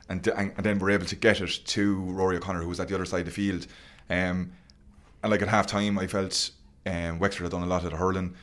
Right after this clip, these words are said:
Um, we were against a fairly strong, uh, breeze, and we went in a point up, and I thought we were nicely positioned. I thought, you know, without hurling particularly well, I thought we weathered the storm in terms of the, the puckouts and et cetera, that we,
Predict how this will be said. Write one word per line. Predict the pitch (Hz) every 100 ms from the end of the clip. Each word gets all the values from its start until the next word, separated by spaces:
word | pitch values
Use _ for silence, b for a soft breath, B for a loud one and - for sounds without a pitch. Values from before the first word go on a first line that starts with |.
| B B -
Um, | 87 82 82 82 82 - - -
we | - 92
were | 90 87
against | 90 98 - -
a | -
fairly | - 98 98
strong, | - 95 92 87 82 - -
uh, | 90 85
breeze, | 82 92 98 95 - b b b -
and | 92 87
we |
went | 87 85
in | 90
a |
point | 85 92 87
up, | 90 87
and |
I | 87
thought | 98 90
we | 95
were | 92 95 95 87 -
nicely | 110 110 107
positioned. | 95 87 104 - 85
I |
thought, | 82 92 90 B B B
you | -
know, | 101
without | 90 98 110 110 - -
hurling | 104 95 90 - - - - -
particularly | - 90 107 98
well, | 95 101 98
I |
thought | 92 90
we | 92
weathered | 92 98 90
the |
storm | 87 101 98 95
in |
terms | 90 90 90
of |
the, | 82 85 82
the | 85
puckouts | 80 101 101 92 92 -
and | 82
et | 82
cetera, | - 87 95 92 B B B B -
that | 85
we, | 92 92